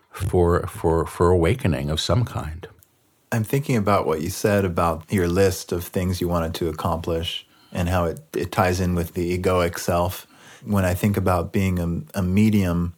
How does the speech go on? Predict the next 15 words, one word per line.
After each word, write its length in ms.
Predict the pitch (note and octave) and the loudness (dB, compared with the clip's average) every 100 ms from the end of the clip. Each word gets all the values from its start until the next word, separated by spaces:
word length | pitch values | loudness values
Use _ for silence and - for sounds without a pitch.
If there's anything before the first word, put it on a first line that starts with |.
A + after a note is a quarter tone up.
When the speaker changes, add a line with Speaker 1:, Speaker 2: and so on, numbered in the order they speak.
| - | -2
Speaker 2:
I'm 200 | G2+ F#2+ | 2 2
imagining 840 | F#2+ G2+ G#2 G2 G2 F#2 F2+ F2+ G2 | 4 4 2 2 0 0 0 -2 -2
there's 320 | G2 F#2+ F2 | 0 0 0
some 200 | - G2 | 0 -2
sort 220 | - F#2+ | 0 0
of 80 | F#2 | 0
erasure 720 | F#2 F2+ F2 F2+ - G2 G#2+ | 0 2 2 2 0 0 0
of 160 | G2+ F2+ | -2 -2
personality. 840 | - G#2 - G#2 G2 G2+ G#2+ G#2+ | 0 0 2 0 2 2 2 0
There's 240 | G#2 G#2 F#2 | 0 -2 -2
a, 180 | F2 - | -4 -2
there's 160 | G2+ | -2
a 60 | G2 | -2
stepping 500 | - G#2 F#2 G#2 F#2+ | -2 -2 0 -2 0
back. 440 | F#2+ F2+ - - | -2 -2 -4 -12